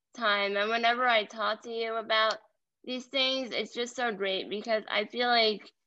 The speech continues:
I really can't talk about this with my non-disabled friends, not because they don't care or that they don't understand on some level, but it's just, it's just not the same as when you and I talk, because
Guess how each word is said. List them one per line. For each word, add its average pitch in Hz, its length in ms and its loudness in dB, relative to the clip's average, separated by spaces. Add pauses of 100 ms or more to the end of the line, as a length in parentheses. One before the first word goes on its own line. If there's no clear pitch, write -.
(400)
I 226 120 6
really 254 340 2
can't 277 280 0
talk 247 300 2
about 247 320 0
this 262 240 -6
with 208 320 4 (880)
my 214 160 4
non-disabled 254 800 0
friends, 311 420 2
not 302 240 2
because 320 320 0
they 220 140 0
don't 196 340 -2
care 220 480 4 (480)
or 226 80 -2
that 196 300 0 (120)
they 220 180 0
don't 214 200 2
understand 208 480 0
on 196 220 -4
some 220 180 -2
level, 262 480 2
but 214 240 4
it's - 240 -6
just, 269 280 -2 (560)
it's 254 220 -4
just 311 180 -2
not 262 320 2
the 220 80 -2
same 214 640 -2
as 196 200 -2
when 202 200 -2
you 208 120 0
and 202 120 0
I 196 140 0
talk, 180 320 -6
because 196 360 -4